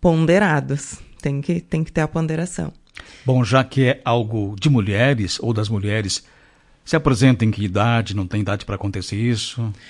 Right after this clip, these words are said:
Speaker 1: Na idade reprodutiva.
Speaker 2: Reprodutiva.
Speaker 1: Exato. Então, a partir ali da primeira menstruação, né, da menarca até a, a menopausa.
Speaker 2: E o diagnóstico, ele é fácil ou não?
Speaker 1: Pois então,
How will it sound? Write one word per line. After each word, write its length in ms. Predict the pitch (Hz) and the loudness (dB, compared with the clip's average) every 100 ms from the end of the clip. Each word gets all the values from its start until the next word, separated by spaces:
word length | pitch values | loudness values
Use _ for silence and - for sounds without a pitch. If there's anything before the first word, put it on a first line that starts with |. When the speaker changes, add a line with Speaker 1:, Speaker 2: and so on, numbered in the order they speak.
| - _ - | -20 _ -6
Speaker 1:
Na 180 | 233 254 | 0 2
idade 340 | 254 254 247 | 4 2 2
reprodutiva. 1000 | 277 262 262 311 269 330 - 180 151 147 - | 2 2 0 -2 -2 -2 0 0 0 -4 -2
Speaker 2:
Reprodutiva. 680 | 110 117 104 92 107 95 | -4 -2 -4 -4 -4 -2
Speaker 1:
Exato. 680 | - 208 220 147 - - - - | -2 -2 -2 -4 -6 -12 -20 -6
Então, 360 | 170 165 170 175 | -4 0 0 0
a 60 | |
partir 520 | 175 170 - - 185 | 2 0 0 2 4
ali 360 | 175 170 156 151 - - - | 4 4 2 0 -12 -20 2
da 120 | 165 | 2
primeira 400 | 165 175 165 170 | 4 2 4 4
menstruação, 840 | 175 175 - 202 208 - 185 214 330 _ - | 2 0 -4 -6 -4 -2 0 -2 -6 _ -8
né, 400 | 180 175 165 262 | -4 -2 -2 -4
da 160 | 190 180 | 0 2
menarca 580 | 165 165 160 165 - 220 | 4 2 2 0 -2 -6
até 340 | - 196 190 | -4 -2 0
a, 680 | 202 202 202 202 202 202 208 226 - | -2 -2 -2 -2 -2 -4 -6 -10 -8
a 120 | 196 | -2
menopausa. 680 | 190 190 202 180 147 151 - - - - - - | 0 0 -2 -2 -4 -6 -12 -16 -16 -20 -20 -6
Speaker 2:
E 80 | 101 | -2
o 100 | 101 | -2
diagnóstico, 680 | 107 104 101 104 - - 98 | -2 -2 -2 -2 -4 -4 -4
ele 220 | 95 92 - | -4 -6 -6
é 120 | 98 | -8
fácil 640 | - 117 135 - 156 135 147 - - | -4 -4 -4 -4 -4 -4 -8 -14 -8
ou 80 | 90 | -6
não? 160 | 85 87 - - - - | -6 -8 -12 -20 -10 4
Speaker 1:
Pois 240 | 202 185 | 6 6
então, 500 | 233 247 220 151 139 | 4 4 4 2 0